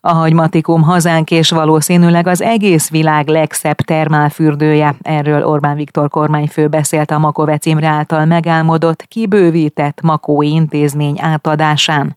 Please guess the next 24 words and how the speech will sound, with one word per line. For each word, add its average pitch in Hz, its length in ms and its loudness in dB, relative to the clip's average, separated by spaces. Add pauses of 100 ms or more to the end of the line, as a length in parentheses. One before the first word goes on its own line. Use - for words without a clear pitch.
(120)
Úgy 240 180 0
fogalmazott, 165 680 2
"a 156 140 0
fürdő 190 480 0
új 220 260 4
épületrészének 156 1040 0
elkészültével 156 1040 0
a 151 100 -2
város 151 420 0
megint 151 460 -2
erősebb 170 580 0
lett, 185 240 0
és 175 220 2
ezzel 151 460 -2
törlesztettünk 151 960 -2
valamit 156 420 0
abból 175 340 0
az 156 160 0
adósságból 147 800 -2
is, 147 260 -2
amivel 151 500 0
Makovec 147 480 -2
Imrének 151 480 0
tartozunk." 147 760 -2